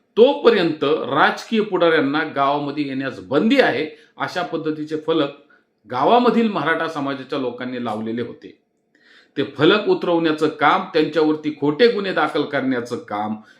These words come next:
याच भारतीय जनता पार्टीच्या सत्ताधाऱ्यांनी केलेलं आहे, हे सुद्धा विसरून चालणार नाही. विरोधातले सुद्धा मूग गिळून गप्प होते. आमचेच मराठा समाजातील आमदार,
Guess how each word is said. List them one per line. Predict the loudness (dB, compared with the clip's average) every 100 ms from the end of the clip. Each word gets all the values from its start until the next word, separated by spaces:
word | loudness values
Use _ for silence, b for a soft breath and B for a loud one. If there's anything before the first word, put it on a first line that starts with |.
| B
याच | -4 0 0 0
भारतीय | 0 0 -2 -8 -4 -2
जनता | -2 -6 -6
पार्टीच्या | -6 -8 -8 -10 -10 B B _
सत्ताधाऱ्यांनी | -6 -2 0 -2 0 -2 -2
केलेलं | -4 -4 -4 -2
आहे, | -2 -4 B B -6
हे | -6
सुद्धा | -6 -8 -4 -4
विसरून | -4 -8 -6 -6
चालणार | -6 -8 -6 -8
नाही. | -6 -8 -10 -14 -16 _ _ _ _ _ b b b b b _ -4
विरोधातले | 2 4 4 2 2
सुद्धा | 0 -2 0 2 2
मूग | 2 2 0
गिळून | 2 2 4 2
गप्प | 2 2
होते. | 0 2 2
आमचेच | 2 2 0 2 2 2 0 -4
मराठा | -2 0 2 0
समाजातील | -2 0 2 0 0 -2
आमदार, | -2 0 2 0